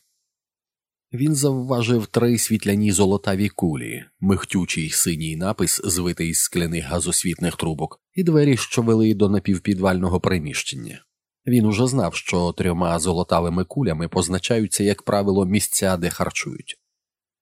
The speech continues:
Він спустився по щербатих сходинках і побачив маленьку залу з низькою стелею, десяток порожніх столиків, підлогу, товсто посипану доволі чистою тирсою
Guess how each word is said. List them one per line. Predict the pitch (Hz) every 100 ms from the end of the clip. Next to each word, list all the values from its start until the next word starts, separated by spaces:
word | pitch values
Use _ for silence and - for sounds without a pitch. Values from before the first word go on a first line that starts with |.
| _
Він | 185
спустився | - 104 - 98 - -
по | -
щербатих | - 90 80 85 92
сходинках | - 160 165 131 113 104 -
і | 101
побачив | 98 170 180 165 139
маленьку | 127 117 123 139 123
залу | 92 95 98 95
з | 87
низькою | 95 87 98 92 87
стелею, | - 87 90 90 85 - _ _ -
десяток | 101 - 104 98
порожніх | 98 90 90 - 80
столиків, | - - 143 143 123 110 98 _
підлогу, | 175 127 127 147 127
товсто | - 120 - -
посипану | - 110 - 117 104 101 104
доволі | 92 98 98 95
чистою | - 92 - 92 92
тирсою | 95 90 - 85